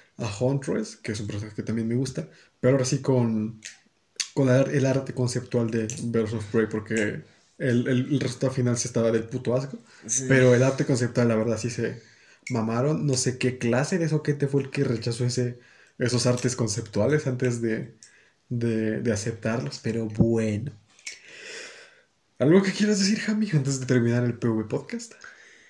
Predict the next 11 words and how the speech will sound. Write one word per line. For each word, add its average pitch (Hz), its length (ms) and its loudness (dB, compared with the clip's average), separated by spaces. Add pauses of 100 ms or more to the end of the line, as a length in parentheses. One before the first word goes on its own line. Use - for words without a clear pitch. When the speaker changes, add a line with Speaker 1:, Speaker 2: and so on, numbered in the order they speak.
(340)
Speaker 2:
Eh, 131 340 0
nada. 123 440 0
Speaker 1:
A 135 40 6
pesar, 135 400 2
a-, 127 320 2
además 120 260 2
de 127 80 2
que 127 80 -4
soy 123 120 0
un 120 120 0
pendejo. 113 520 -2